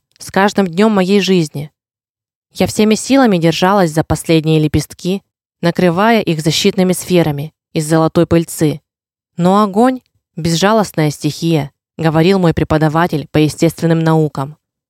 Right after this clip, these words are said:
Но кое-что пугало еще больше.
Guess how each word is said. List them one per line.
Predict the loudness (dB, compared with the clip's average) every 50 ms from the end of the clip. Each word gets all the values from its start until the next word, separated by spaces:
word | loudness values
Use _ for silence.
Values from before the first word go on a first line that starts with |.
| _ _ _ _ _ _ _ _ _ _ _ _ _
Но | -4 -2 -2
кое-что | 0 2 2 2 2 0 -2 -2 0 2 2 2 0 -4 _ _ _
пугало | -2 0 0 2 2 2 2
еще | 2 2 0 -2 0 0 0 0
больше. | 2 2 2 2 2 0 -4 -6 -6 -10